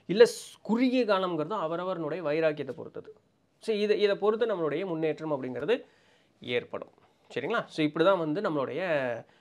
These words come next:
முக்தி நிலை அப்படிங்கிறதுக்கு போவதற்குண்டான ஒரு வழி. சும்மா ஒரு கிளாஸுக்கு போய் உட்காந்துக்கிறதுனாலயோ, நீங்க வந்து யாரோ க-, தலையில கை வைக்கிறதுனாலயோ ஒண்ணும் நடக்க போறது அப்படிங்கிறது கிடையாது. Because, ஆ, ஆன்மீகம் அப்படிங்கிறது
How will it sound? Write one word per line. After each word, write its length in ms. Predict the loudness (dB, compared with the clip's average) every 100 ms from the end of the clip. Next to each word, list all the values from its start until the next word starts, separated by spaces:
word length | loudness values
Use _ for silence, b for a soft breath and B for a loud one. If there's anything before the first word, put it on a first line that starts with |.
| b -6
முக்தி 300 | -4 0 2
நிலை 280 | 4 2
அப்படிங்கிறதுக்கு 460 | 2 0 -2 -4 -6
போவதற்குண்டான 560 | -2 -2 -2 -4 -6 -2
ஒரு 180 | -2 -2
வழி. 260 | -2 -4 -8 _ _ _ _ _
சும்மா 200 | 2 4
ஒரு 140 | 4
கிளாஸுக்கு 320 | 2 0 0
போய் 180 | -2 -4
உட்காந்துக்கிறதுனாலயோ, 840 | -2 -4 -2 -4 -2 0 2 0 b b b b
நீங்க 220 | -2 2
வந்து 440 | 2 2 2 2 4
யாரோ 260 | 4 4
க-, 200 | 2 0
தலையில 380 | 4 4 4 2
கை 160 | -2 -2
வைக்கிறதுனாலயோ 640 | -2 -4 -4 0 0 -2 -8 _
ஒண்ணும் 240 | -2 0
நடக்க 360 | 0 -2 -4 -8
போறது 40 |
அப்படிங்கிறது 600 | -4 -4 -6 -10 -6 -6 -6 _ _
கிடையாது. 460 | -6 -4 -6 -6
Because, 180 | 2 2 2 b b b b 2
ஆ, 220 | 6 6 6 4 2 0
ஆன்மீகம் 440 | 2 4 4 2
அப்படிங்கிறது 580 | 0 0 -2 0 0 0